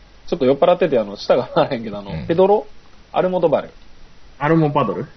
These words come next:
Speaker 3: アル、アル、アル？
Speaker 1: アルモドバルや。あ？
Speaker 3: アルモドバル。
Speaker 2: アルモドバル。
Speaker 3: アルモドバルか。
Speaker 2: はい。
Speaker 3: うん。
Speaker 1: ああ。最近見て、あの、何やったっけ？なん、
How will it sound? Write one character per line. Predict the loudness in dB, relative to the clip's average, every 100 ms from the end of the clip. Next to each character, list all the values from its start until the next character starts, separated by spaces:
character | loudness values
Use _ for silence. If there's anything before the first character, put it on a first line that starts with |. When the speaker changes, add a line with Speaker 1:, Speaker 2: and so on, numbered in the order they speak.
| -20 -8
Speaker 3:
ア | -6
ル、 | -4 -4
ア |
ル、 | -6 -6 -14 -10
ア | -8
ル？ | -6
Speaker 1:
ア | -2
ル | -2
モ | 0
ド | 0
バ | 0 0
ル |
や。 | -4 -18 -20 -20 -20 -20 -16
あ？ | -16 -12 -6
Speaker 3:
ア |
ル | 0
モ | 2
ド |
バ | 2 0
ル。 | -4 -6
Speaker 2:
ア |
ル | -2 -2 0
モ | -2 -2 -2
ド | -4
バ | -4
ル。 | -10 -14 -20 -20 -14 -14 -10
Speaker 3:
ア | -6
ル | -2
モ | -2
ド | -2
バ |
ル | -8
か。 | -20 -20 -18
Speaker 2:
は | -10
い。 |
Speaker 3:
う | -10
ん。 |
Speaker 1:
あ | -10 -20 -20 -20 -20 -20 -20 -20
あ。 | -18 -18 -18 -18 -20 -20 -20 -20 -20 -20 -2
最 | 0
近 | 2 2
見 |
て、 | 2
あ | 2
の、 | 2
何 | 0
や | 0
っ |
た | -2
っ |
け？ | -4 -6 -6
な | -8
ん、 | -10